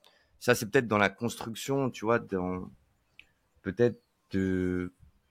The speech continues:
préjugés ou je, je sais pas. Peut-être que la majorité, ça intéresse pas les filles, hein, peut-être. Mais je trouve que c'est, c'est dommage parce que je pense que c'est quelque chose vraiment qui,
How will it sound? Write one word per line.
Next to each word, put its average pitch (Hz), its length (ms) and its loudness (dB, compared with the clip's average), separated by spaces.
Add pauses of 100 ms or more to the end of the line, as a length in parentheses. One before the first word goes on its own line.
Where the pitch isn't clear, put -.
(140)
préjugés 117 960 2
ou 135 80 2
je, 113 240 2
je 113 140 -2
sais 127 180 0
pas. - 260 -2 (140)
Peut-être 135 400 2
que 107 400 0 (760)
la 113 140 2
majorité, 123 500 2
ça 110 160 0
intéresse 95 360 -2
pas 101 140 2
les 104 100 2
filles, 240 260 0
hein, 131 140 4
peut-être. - 480 0 (260)
Mais 113 140 6
je 117 100 -2
trouve 165 240 -4
que 123 140 -2
c'est, 117 420 0
c'est - 180 -2
dommage 170 320 4
parce - 200 -2
que 117 180 2
je - 180 -6
pense 151 180 -2
que - 20 -10
c'est 110 80 -4
quelque 101 180 -6
chose 143 220 -4
vraiment 120 300 0
qui, - 260 -20